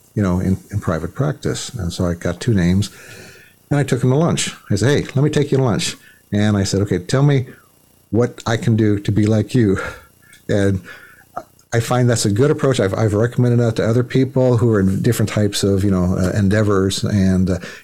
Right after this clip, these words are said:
you usually get really good advice because, you know, a lot of times you're hanging around with people that haven't succeeded. And so you wanna go to somebody who's very successful. And one of the things they said is you wanna get out there and do a lot of presentations. And don't pass out your little card,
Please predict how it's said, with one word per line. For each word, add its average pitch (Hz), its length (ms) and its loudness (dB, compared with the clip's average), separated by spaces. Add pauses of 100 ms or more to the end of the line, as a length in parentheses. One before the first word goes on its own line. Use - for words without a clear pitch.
you 113 80 2
usually 127 520 4
get 95 140 0
really 113 480 4
good 92 200 2
advice 85 440 0
because, 92 440 -2
you 123 80 2
know, 98 80 0
a - 20 0
lot 113 160 0
of 123 60 -4
times 98 200 0
you're 92 100 0
hanging 104 200 2
around 95 160 0
with 82 140 -2
people 101 260 -2
that 85 80 -2
haven't 90 240 -2
succeeded. 85 560 -2 (520)
And 92 200 0
so 85 300 -2 (360)
you 104 140 2
wanna 117 240 2
go 120 100 4
to 110 60 4
somebody 104 480 2
who's 92 160 0
very 92 220 0
successful. - 640 -2 (260)
And 110 160 2
one 127 80 2
of 160 80 4
the 156 60 2
things 131 260 0
they 113 140 2
said 104 320 0
is 98 240 0
you 110 40 2
wanna 120 200 2
get 123 100 2
out 110 180 0
there 104 140 0
and 104 80 2
do 107 80 0
a 101 100 0
lot 92 80 0
of 92 60 -8
presentations. 92 800 -2 (640)
And 101 260 2
don't 123 280 0
pass 123 340 0
out 101 300 -2
your 101 100 0
little 101 180 -2
card, 92 520 -2